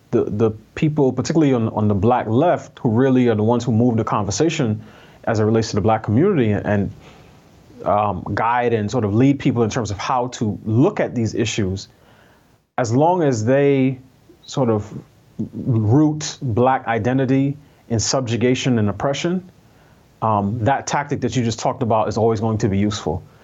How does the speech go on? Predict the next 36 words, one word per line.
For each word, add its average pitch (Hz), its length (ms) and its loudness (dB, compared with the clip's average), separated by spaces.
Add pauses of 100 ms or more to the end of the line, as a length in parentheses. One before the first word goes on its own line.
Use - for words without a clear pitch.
(160)
So - 120 -2
whatever 147 320 2
new 147 240 2
thing 147 180 0
comes 131 280 -2
down 123 180 0
the 117 80 0
line, 117 440 0 (720)
you 120 120 2
know, 101 420 0
whether 120 680 -2
it's, - 140 -2
again, 113 220 0
on 107 120 0
sexual 120 380 -2
orientation, 151 600 0
whether 113 160 2
it's 104 100 -2
on 95 120 -2
gender 156 300 0
identity, 143 600 0 (280)
a 113 80 0
lot 127 260 2
of 123 140 -4
people 135 260 0
predict 123 500 -2
that 104 140 0
the 110 60 0
next 117 640 0 (420)
big 147 300 2
wave 131 400 2
is 98 100 -4
going 120 220 2
to 113 80 -2
be 113 220 2
around, 107 580 0